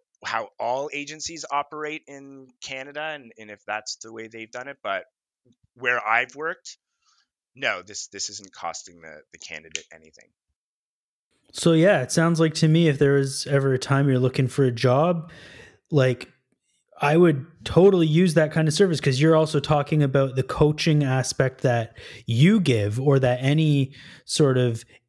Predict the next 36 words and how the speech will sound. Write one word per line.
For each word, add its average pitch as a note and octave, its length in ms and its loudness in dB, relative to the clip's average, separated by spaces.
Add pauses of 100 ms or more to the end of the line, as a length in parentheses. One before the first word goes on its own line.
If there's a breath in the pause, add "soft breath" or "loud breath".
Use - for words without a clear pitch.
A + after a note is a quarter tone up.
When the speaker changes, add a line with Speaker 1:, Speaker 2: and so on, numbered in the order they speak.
(100)
Speaker 2:
agent C3 420 2
would A#2+ 320 2 (280)
help E3 440 -2
with. A#2+ 480 -2 (400 soft breath)
And C#3 440 2
also, C#3 500 0
yeah, C#3 260 2
that A2+ 300 -2
direct B2+ 320 0
access, C3 480 -2
like, B2+ 200 0
you C#3 120 2
could C3+ 200 0
be B2+ 320 0 (280 loud breath)
talking B2+ 480 -2
to D3+ 400 2
a A#2+ 100 -2
person C3+ 360 0
at A#2+ 140 2
a A2+ 40 0
company C3 560 0 (180 loud breath)
being C#3 160 2
like, C3 200 0
"You C3+ 60 4
know, D#3 160 4
I've B2 140 0
got D3+ 220 2
this C#3+ 120 -4
candidate. D3+ 420 0
I've B2 100 -2
been B2 160 0
working C3+ 280 0
with C#3 180 0
them C#3 180 0
for, C3+ 200 0
like, B2 300 0